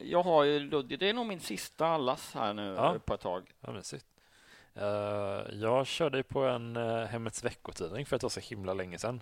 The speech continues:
Speaker 1: Ja, det är bra.
Speaker 2: Vi hade med den i, ehm, i podden överhuvudtaget faktiskt. Det
Speaker 1: Nej, men jag tror att Hemmets Veckotidning har jag nog kört lite på i-, ifrån, eh,
Speaker 2: Du har
Speaker 1: när
Speaker 2: det?
Speaker 1: jag har varit iväg, tror jag.
Speaker 2: Okej.
Speaker 1: Ja, o-, oklart.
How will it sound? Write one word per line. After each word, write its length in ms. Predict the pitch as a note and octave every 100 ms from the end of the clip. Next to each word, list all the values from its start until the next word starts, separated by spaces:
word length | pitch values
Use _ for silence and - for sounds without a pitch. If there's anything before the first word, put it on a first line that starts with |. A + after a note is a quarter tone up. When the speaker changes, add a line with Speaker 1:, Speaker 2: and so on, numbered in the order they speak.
| -
Speaker 1:
Ja, 220 | A#2+ B2
det 80 | A#2+
är 40 |
bra. 120 | G2 G#2
Speaker 2:
Vi 40 |
hade 160 | A2+ A2
med 260 | A#2 C3
den 160 | G2 F2+
i, 320 | F#2 F#2+ F#2 - - - - _ _ _
ehm, 640 | G2 G2 F#2 F#2 F2+ F#2 F#2+ - _ - -
i 100 | G#2+
podden 380 | - G2+ F2+ G#2
överhuvudtaget 580 | G2+ G2 F#2+ G2 A2+ -
faktiskt. 400 | G2+ - - - - - _ _ _ _ _ _ _ _ _ _ _ _ - -
Det 600 | G#2+ F#2+ F#2+ G2 F#2+ G#2 G#2+ G#2+ A2+
Speaker 1:
Nej, 100 | G3
men 100 | A#3
jag 120 | G#3+
tror 140 | A#3
att 80 | A3+
Hemmets 360 | A3 A3+ A#3 -
Veckotidning 580 | G#3+ F#3+ G#3+ B3 A3+ A#3
har 100 | A#3
jag 180 | G3
nog 140 | A#3 E3+
kört 340 | D3+ A#2 -
lite 300 | B2+ A#2 A2+
på 500 | - A#2 A2 G#2 G#2
i-, 160 | G#2 G#2 -
ifrån, 380 | A2 A2+ G#2+ G#2
eh, 460 | G#2 G#2 G#2 G#2 G#2 - - - -
Speaker 2:
Du 180 | A#2
har 80 | C3+
Speaker 1:
när 60 | F3+
Speaker 2:
det? 60 |
Speaker 1:
jag 40 | A2
har 40 |
varit 140 | G#2 A2+
iväg, 400 | G#2 A2+ D#3+ -
tror 160 | A2
jag. 260 | F#2 G#2+ E3
Speaker 2:
Okej. 220 | - B2
Speaker 1:
Ja, 180 | C3+ D#3
o-, 140 | C3+ B2
oklart. 420 | - G#2+ -